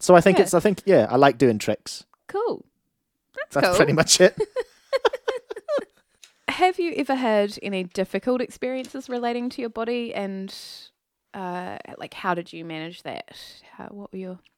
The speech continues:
Speaker 1: Um, so, again, I've just got a regular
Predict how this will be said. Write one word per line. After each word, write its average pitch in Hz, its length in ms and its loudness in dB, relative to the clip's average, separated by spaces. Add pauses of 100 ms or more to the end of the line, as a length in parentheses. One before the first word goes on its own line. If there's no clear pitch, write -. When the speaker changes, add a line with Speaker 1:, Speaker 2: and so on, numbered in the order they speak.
(680)
Speaker 1:
Um, 208 540 2
so, 214 540 4 (1600)
again, 151 640 2 (680)
I've - 140 -18
just - 200 -8
got 139 120 -6
a 127 60 -4
regular 123 520 -4